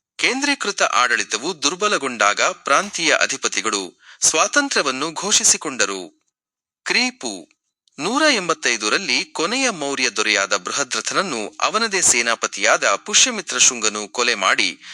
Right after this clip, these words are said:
ಶುಂಗ ವಂಶವನ್ನು ಸ್ಥಾಪಿಸಿದನು. ಇದರೊಂದಿಗೆ ಸುಮಾರು ನೂರ ನಲವತ್ತು ವರ್ಷಗಳ ಕಾಲ ಭಾರತವನ್ನು ಆಳಿದ ಮೌರ್ಯ ಸಾಮ್ರಾಜ್ಯದ ಮಹಾನ್ ಕಥೆಯು ಮುಕ್ತಾಯವಾಯಿತು. ಆದರೆ ಅವರು ಹಾಕಿದ ರಾಜಕೀಯ ಮತ್ತು ಸಾಂಸ್ಕೃತಿಕ ಅಡಿಪಾಯವು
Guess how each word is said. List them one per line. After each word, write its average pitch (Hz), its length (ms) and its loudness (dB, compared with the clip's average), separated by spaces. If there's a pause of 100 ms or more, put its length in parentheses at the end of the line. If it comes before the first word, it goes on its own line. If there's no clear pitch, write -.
(120)
ಶುಂಗ 277 360 2
ವಂಶವನ್ನು 135 520 -2
ಸ್ಥಾಪಿಸಿದನು. 101 920 0 (320)
ಇದರೊಂದಿಗೆ 208 640 0
ಸುಮಾರು 120 460 2
ನೂರ 160 300 -4
ನಲವತ್ತು 156 440 -2
ವರ್ಷಗಳ 110 420 2
ಕಾಲ 98 380 2
ಭಾರತವನ್ನು 127 800 -2
ಆಳಿದ 101 340 0
ಮೌರ್ಯ 156 520 0
ಸಾಮ್ರಾಜ್ಯದ 117 580 2
ಮಹಾನ್ 107 460 -2
ಕಥೆಯು 127 380 -4
ಮುಕ್ತಾಯವಾಯಿತು. 110 1080 0 (480)
ಆದರೆ 110 580 2
ಅವರು 202 280 0
ಹಾಕಿದ 160 420 0
ರಾಜಕೀಯ 151 640 2
ಮತ್ತು 131 320 -4
ಸಾಂಸ್ಕೃತಿಕ 147 680 -2
ಅಡಿಪಾಯವು 107 800 -4